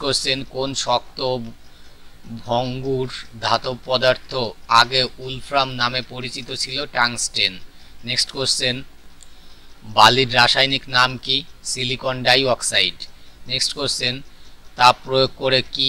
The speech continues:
রাসায়নিক পদার্থ মিশিয়ে রবারকে শক্ত ভ্যালকানাইজড করা হয়?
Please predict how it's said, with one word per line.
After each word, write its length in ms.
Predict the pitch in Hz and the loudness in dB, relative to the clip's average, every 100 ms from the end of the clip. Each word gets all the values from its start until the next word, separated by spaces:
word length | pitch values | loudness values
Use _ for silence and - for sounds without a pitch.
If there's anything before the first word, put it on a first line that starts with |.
| 131 | 2
রাসায়নিক 540 | 127 123 131 131 131 - | 4 4 2 0 -4 -6
পদার্থ 380 | 123 127 127 - | -4 2 0 0
মিশিয়ে 500 | 135 123 120 - 135 127 | -6 -2 0 2 2 4
রবারকে 520 | 120 117 127 123 135 | 4 6 4 4 -4
শক্ত 420 | 117 120 120 - 131 123 127 - - - - 110 | -2 -2 -4 -8 -10 -8 -10 -14 -18 -20 -16 0
ভ্যালকানাইজড 800 | 120 120 131 127 127 120 117 - - - - | 0 2 0 2 2 0 -6 -4 -4 -6 0
করা 220 | 123 123 107 | 6 6 6
হয়? 220 | 107 95 | 4 0